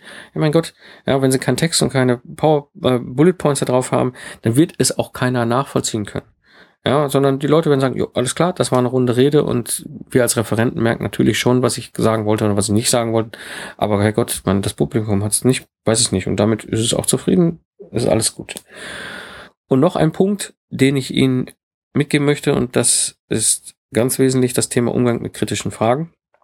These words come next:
Wie gesagt, ich bin zweitausendfünf da ziemlich gesandstrahlt worden, äh, von den Professoren. Da habe ich etwas gelernt, was ganz wichtig war. Erzählen Sie aus der Ich-Perspektive. Ja, ich habe erlebt,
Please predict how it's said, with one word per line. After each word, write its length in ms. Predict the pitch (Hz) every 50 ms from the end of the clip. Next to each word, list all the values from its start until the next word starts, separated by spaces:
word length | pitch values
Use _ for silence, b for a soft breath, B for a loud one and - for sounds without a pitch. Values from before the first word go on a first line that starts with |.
| _ _ _ - -
Wie 120 | - 127 127
gesagt, 200 | 127 120 110 -
ich 120 | - -
bin 140 | - 135 127
zweitausendfünf 680 | - - 127 123 127 117 120 113 - - 151 147 -
da 120 | - 151 -
ziemlich 240 | - 147 147 143
gesandstrahlt 640 | - - 123 123 123 131 - - - 127 123 120 - -
worden, 360 | 123 123 120 120 120 B B B B B B B B B -
äh, 220 | - 117 113 110 107
von 180 | - - 117
den 80 | 110 101
Professoren. 560 | - - 104 - 107 - - 131 143 139 127
Da 80 | 123 110
habe 160 | 120 113 120
ich 80 | -
etwas 280 | 120 - - - - -
gelernt, 500 | - 110 110 113 127 139 151 151 - 135
was 320 | 131 117 107 - - - -
ganz 220 | - 123 123 - -
wichtig 300 | 127 - - 123 - -
war. 240 | 127 127 127 127 B B B B B B B B B B _ _ _
Erzählen 340 | - - - - 135 147 143
Sie 140 | 139 135 -
aus 160 | - 123 -
der 100 | - -
Ich-Perspektive. 840 | - - - - - 110 101 - - 107 - - - - - - - - _ _ _ _ _ _ _ -
Ja, 260 | 110 117 127 143 139 B B B B B B B B -
ich 400 | - 175 175 - - - - - - -
habe 240 | - 120 123 123 113
erlebt, 520 | 117 120 117 120 117 107 - - - -